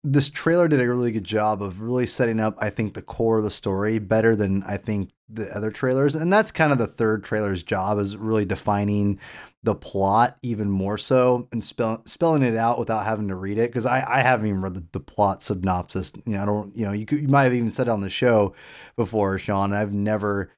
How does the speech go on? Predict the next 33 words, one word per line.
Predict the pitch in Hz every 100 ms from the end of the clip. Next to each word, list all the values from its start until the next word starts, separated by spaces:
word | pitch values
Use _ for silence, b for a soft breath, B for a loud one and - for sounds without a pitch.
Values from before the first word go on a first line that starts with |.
| b b _ 156
don't | 156 147
remember | 139 135 123 117
it |
at | 107
all. | 117 175 156 123 113 b b -
But | 139 156 151 147 -
the | 139
trailer | 143 - 165 165
does | 147 131 131
a |
great | 127 135
job | 131 127 110
visually | 117 113 120 117
of, | 107
of | - 104
spelling | - - 120 120 120
it | 113
all | 113 107
out | 117 131 127 -
and | 123 110
giving | 123 123
an | 117
idea | 107 104 98 123 117
of | 110 101
where | 107 120 120
Natasha | 120 - 117 110 - 107
is | 113 113 113 101
and | - 107
where | 110 113
she | - 113
could | 110
be | 101
going, | 98 113 107 110 110 107